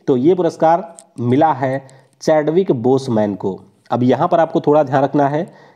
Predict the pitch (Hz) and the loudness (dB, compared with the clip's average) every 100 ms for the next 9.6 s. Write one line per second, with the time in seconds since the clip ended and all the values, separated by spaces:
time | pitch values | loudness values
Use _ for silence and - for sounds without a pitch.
0 | - 170 156 139 151 185 151 127 120 170 | -6 -2 -2 -2 0 0 0 -2 0 -2
1 | - 135 143 151 104 143 160 156 147 190 | 0 -4 -2 -2 0 0 2 2 0 -6
2 | - 120 143 151 139 135 135 - 113 127 | -8 -2 2 4 2 0 -2 -2 0 0
3 | 120 101 - 117 143 147 190 - - - | 0 -4 -4 -2 -2 2 0 -2 -20 -18
4 | - 160 131 127 - 165 - 220 170 113 | -8 -4 -2 -2 -2 -4 -2 0 2 0
5 | 104 113 101 98 - 240 - - _ - | 0 -2 -4 -2 -2 -2 -4 -20 _ -4
6 | 107 95 - - _ _ _ _ _ _ | -4 -4 -16 -20 _ _ _ _ _ _
7 | _ _ - 135 156 196 185 180 165 165 | _ _ -6 -2 0 0 -2 -2 -2 -4
8 | - - _ _ _ - 180 - 139 139 | -8 -20 _ _ _ 0 0 0 -6 -2
9 | 156 - 151 170 196 214 | -4 -2 0 2 0 -2